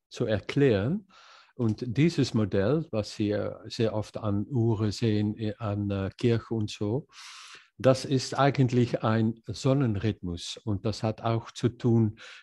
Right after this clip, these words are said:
mit anderen Sachen, die f-, äh, auch ein bisschen zu tun haben mit den Häusern. Aber es ist nicht, äh, das ganze, äh, die ganze Story dahinter.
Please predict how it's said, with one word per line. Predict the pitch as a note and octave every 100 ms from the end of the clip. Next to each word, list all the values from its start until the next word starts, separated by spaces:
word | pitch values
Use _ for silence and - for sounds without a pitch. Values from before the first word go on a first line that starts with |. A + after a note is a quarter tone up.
| -
mit | A2
anderen | - B2+ B2 A2
Sachen, | - A#2+ - A2+
die | G#2+ G#2+
f-, | - -
äh, |
auch | C3 A#2 B2+ B2+ - - _ _
ein | A#2+ A2+
bisschen | C3+ F#3 D#3+ C#3
zu | -
tun | A#2+ C#3 C3+
haben | A#2 A2 A2
mit | G#2+
den | G#2+
Häusern. | F2+ G2 A#2+ D#3 F#3 - - - - - - -
Aber | A2 A#2+
es | A#2 -
ist | C3 -
nicht, | B2+ C#3 C3 - - -
äh, | B2+ A2 G#2+ G#2+ G#2 _ _ _ _ -
das | - A2 A#2 - -
ganze, | A#2+ B2+ A#2 A2+ F#2+ F#2 _
äh, | G#2 F#2+ G2+
die | G#2+ G2+ G#2 G2+
ganze | A2 B2 - G#2+
Story | - - G#2 G2+
dahinter. | F2+ F#2 F#2 A#2 A2+ E2